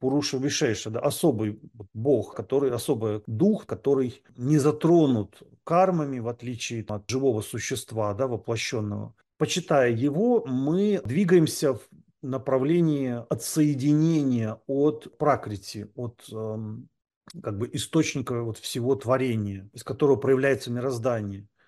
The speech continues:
То есть по милости Ишвары очищается наша психофизическая система, мы отражаем в себе вот этот свет Пуруши, наш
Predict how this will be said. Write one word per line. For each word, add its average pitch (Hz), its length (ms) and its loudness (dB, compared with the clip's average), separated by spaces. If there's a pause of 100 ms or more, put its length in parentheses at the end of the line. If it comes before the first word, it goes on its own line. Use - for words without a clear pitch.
(100)
То - 80 -10
есть - 120 -14
по 147 120 2
милости 127 680 2 (200)
Ишвары 131 600 0 (140)
очищается 120 720 -2
наша 117 320 -4
психофизическая 117 1000 -6
система, 196 920 -2
мы 123 520 0 (180)
отражаем 135 760 2
в - 40 -6
себе 123 360 -4
вот 117 200 -4
этот 107 220 -10
свет 127 680 -2 (280)
Пуруши, 196 480 2
наш 120 360 -4